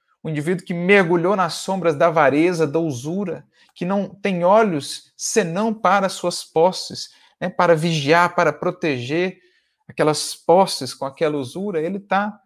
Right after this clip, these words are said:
cadaverizado nesse sepulcro. "Há mortos que vos partilham o pão cotidiano." Isso aqui é forte. Às vezes esses mortos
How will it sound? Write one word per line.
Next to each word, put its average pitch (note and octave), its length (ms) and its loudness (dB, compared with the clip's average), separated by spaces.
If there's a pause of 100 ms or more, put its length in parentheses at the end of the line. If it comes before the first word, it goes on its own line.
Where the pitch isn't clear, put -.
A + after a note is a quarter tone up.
(120)
cadaverizado F3+ 880 -2
nesse A#2 280 -4
sepulcro. - 680 -12 (1080)
"Há D3+ 120 4
mortos D#3+ 640 4
que - 100 -4
vos C#3+ 220 -2
partilham E3+ 680 -2
o D#3 40 -4
pão E3+ 220 -2
cotidiano." D3+ 800 -10 (800)
Isso - 140 -18
aqui - 200 -12
é D#3 60 -8
forte. - 600 -10 (360)
Às B2+ 160 -8
vezes C#3 200 0 (120)
esses B2 180 -6
mortos B2+ 560 -2